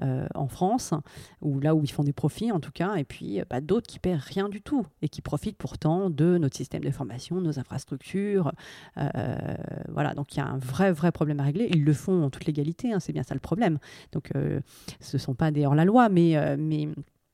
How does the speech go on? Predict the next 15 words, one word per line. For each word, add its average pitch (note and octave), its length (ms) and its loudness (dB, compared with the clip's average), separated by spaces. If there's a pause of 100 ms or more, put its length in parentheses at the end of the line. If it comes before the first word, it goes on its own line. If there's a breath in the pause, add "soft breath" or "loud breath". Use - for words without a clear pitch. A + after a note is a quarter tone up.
(560)
mais D3 300 4
comme D#3+ 180 2
ce E3 100 0
ne C#3+ 60 -2
sont D#3+ 100 -2
pas F3 160 4
des, D#3 320 4
des D3+ 240 0
O D#3+ 80 4
N D#3+ 100 0
G, G3+ 360 2
des, D3+ 120 2 (360)
des D#3 120 0
associations D#3 440 0
caritatives, F3 600 0